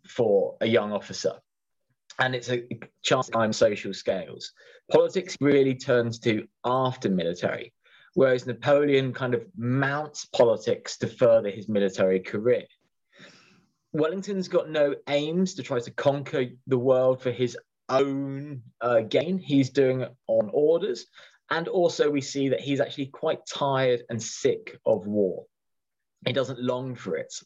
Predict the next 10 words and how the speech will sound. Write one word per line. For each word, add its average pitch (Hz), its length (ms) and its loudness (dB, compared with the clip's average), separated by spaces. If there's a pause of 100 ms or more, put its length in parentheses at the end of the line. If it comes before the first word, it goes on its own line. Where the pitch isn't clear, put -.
like 92 200 2
Napoleon 101 600 4
did. - 240 -8 (800)
So 156 440 2 (1200)
co-, 180 340 0
comparing 175 540 2
him 165 280 -4
to 135 120 -8
Napoleon 131 380 0
is 131 140 -6